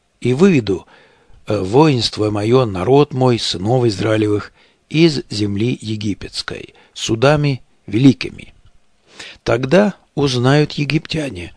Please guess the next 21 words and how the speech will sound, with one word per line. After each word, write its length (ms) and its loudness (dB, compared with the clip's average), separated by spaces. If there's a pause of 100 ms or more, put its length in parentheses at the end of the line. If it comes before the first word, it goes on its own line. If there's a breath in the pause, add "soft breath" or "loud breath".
(160)
что 260 -4
я 420 0
Господь, 640 -6 (400)
когда 480 0 (300 loud breath)
простру 540 -2
руку 340 0
мою 400 -14 (340 loud breath)
на 320 -2
Египет 720 -6 (580 loud breath)
и 160 2
выведу 500 4
сынов 420 2
Израилевых 800 0
из 380 2 (100)
среды 680 -4 (140)
их". 480 -8 (920 loud breath)
Мы 140 0
читали, 400 0
друзья, 460 2 (600 soft breath)
э, 460 -4
начиная 720 -2